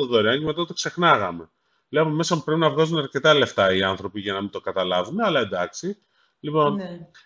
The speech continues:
Speaker 1: αλλά, ξέρεις, είναι πεντάρια.
Speaker 2: Επίσης και συνδρομητικές από αυτά τα ξεχασ-, ξεχασμένα,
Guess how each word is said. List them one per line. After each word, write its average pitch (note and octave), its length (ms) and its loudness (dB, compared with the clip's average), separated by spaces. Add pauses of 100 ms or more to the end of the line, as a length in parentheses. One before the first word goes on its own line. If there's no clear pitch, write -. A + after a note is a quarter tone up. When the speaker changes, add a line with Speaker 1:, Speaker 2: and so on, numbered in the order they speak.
Speaker 1:
αλλά, D3 180 6
ξέρεις, F#3 240 4
είναι G3+ 140 6
πεντάρια. B2+ 680 6
Speaker 2:
Επίσης A#3+ 240 -2
και C4 120 -14
συνδρομητικές A3+ 800 -4
από F#3+ 160 -8
αυτά F3+ 140 -12
τα F3 100 -8
ξεχασ-, - 680 -10
ξεχασμένα, E3+ 1080 -8